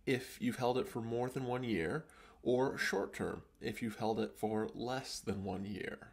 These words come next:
Short-term capital gains, when you realize them, are taxed in your income tax bracket. So that could be as low as ten percent, twelve percent,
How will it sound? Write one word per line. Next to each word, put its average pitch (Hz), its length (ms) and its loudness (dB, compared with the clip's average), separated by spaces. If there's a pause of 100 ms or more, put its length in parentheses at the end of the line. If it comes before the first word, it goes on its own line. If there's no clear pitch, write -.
(140)
Short-term 110 960 0 (140)
capital 117 480 0
gains, 101 600 0
when 110 120 0
you 131 100 4
realize 98 440 4
them, 101 280 -2 (420)
are 110 140 4
taxed - 840 -4
in 127 320 0
your 120 320 0
income 120 380 0
tax - 320 -4
bracket. - 580 -6 (340)
So 123 200 2
that 131 180 8
could 123 140 -4
be 120 100 6
as 110 140 2
low 110 240 6
as 107 180 0
ten 131 300 -2
percent, 151 580 -2 (220)
twelve 131 340 2
percent, 131 560 0